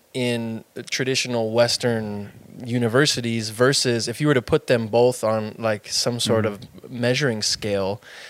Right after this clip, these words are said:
Speaker 1: how much more education did you receive just, like, hands on the ground learning from indigenous people?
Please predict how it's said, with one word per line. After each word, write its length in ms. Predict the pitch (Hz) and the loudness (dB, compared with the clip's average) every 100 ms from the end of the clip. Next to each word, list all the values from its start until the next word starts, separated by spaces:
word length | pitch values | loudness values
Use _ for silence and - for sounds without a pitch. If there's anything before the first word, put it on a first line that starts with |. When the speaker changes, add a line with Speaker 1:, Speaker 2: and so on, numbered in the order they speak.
| - - | -20 -6
Speaker 1:
how 140 | - | 0
much 180 | 170 233 | 2 2
more 340 | 143 127 160 180 | 2 4 6 8
education 560 | 135 123 - 120 123 | 6 2 -2 0 0
did 120 | 113 110 | -2 -2
you 100 | 110 | -4
receive 440 | 107 - 131 123 | -2 -2 0 0
just, 260 | 110 117 - | 0 -2 0
like, 220 | 110 107 - _ _ - | 0 -2 -6 _ _ -20
hands 340 | - 127 127 | -10 -4 -2
on 80 | 123 | -2
the 80 | 107 | -4
ground 420 | 98 113 120 113 | -2 0 2 2
learning 280 | 110 117 113 | 0 0 -2
from 180 | - 107 | -6 -8
indigenous 460 | 104 110 101 87 | -6 -6 -8 -10
people? 440 | - 143 - 57 | -8 -6 -4 -6